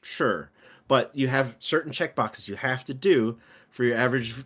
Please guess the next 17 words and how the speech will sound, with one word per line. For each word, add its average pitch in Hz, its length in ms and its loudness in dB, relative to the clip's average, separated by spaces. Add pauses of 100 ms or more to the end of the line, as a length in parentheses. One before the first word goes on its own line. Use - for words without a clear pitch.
(120)
viewer 165 400 4
to 120 80 0
read 165 200 6
it, 143 100 -2
watch 165 300 2
it, 160 80 2
and 123 80 -2
go, 113 240 0
"Yeah, 127 280 2
that's, 113 400 -4
you 120 80 -4
know, 101 140 -2
good, 135 420 0
bad, 113 440 -2 (180)
or 104 160 -2
otherwise." 80 480 -6 (440)
So 113 400 4